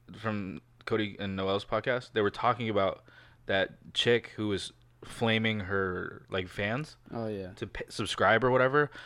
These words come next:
Speaker 1: But basically, I'm not gonna go into it. If you wanna hear about it, go fucking listen to their shit or watch the video. Um, basically, she flamed her fans in a one part, and we're basically,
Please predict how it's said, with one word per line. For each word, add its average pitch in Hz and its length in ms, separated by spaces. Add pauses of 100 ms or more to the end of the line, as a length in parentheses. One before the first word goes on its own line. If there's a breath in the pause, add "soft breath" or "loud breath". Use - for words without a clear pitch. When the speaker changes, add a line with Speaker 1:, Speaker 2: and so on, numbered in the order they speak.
(160 loud breath)
Speaker 1:
But 143 80
basically, 143 440
I'm 117 100
not 117 80
gonna 104 140
go 101 100
into 95 140
it. - 20
If 87 80
you 107 60
wanna 98 120
hear 92 100
about 92 140
it, 82 60
go 90 100
fucking 98 280
listen 90 160
to 95 60
their 87 100
shit - 180
or 101 80
watch 98 200
the 95 40
video. 80 280 (460 loud breath)
Um, 104 460 (1080)
basically, 110 380
she 113 220
flamed 117 420
her 123 120
fans 101 600 (1160 soft breath)
in 110 100
a 101 120
one 107 340
part, 95 400
and 95 160
we're 92 220 (840)
basically, 110 480